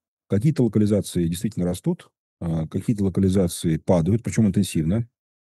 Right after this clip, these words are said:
А, вот, э, и в общем и целом это даёт некую картину стагнации рака в мире.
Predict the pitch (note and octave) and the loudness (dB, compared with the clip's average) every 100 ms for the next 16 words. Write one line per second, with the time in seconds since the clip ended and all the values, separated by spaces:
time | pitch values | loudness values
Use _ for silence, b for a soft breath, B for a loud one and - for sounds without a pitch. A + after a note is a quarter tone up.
0 | _ _ _ _ _ _ _ E2+ F2+ F#2 | _ _ _ _ _ _ _ 0 2 4
1 | F2+ D#2 - F2 F2+ F2+ F2 F2 E2 E2 | 2 0 -4 -2 0 2 0 0 -2 -4
2 | E2 E2+ F2 E2 A2+ A2 F#3 - A2 G2 | -4 -6 -6 4 6 6 4 4 4 4
3 | D#3+ A#2 F2+ G2+ A#2 G#2 G2+ F#2 G2 - | 2 2 4 2 2 0 2 0 0 2
4 | A#2+ - G2 G#2 F#2 - E2+ D#2+ E2 F#2 | 2 2 2 2 2 -2 -4 -2 -2 0
5 | D#3 E3 | 0 -2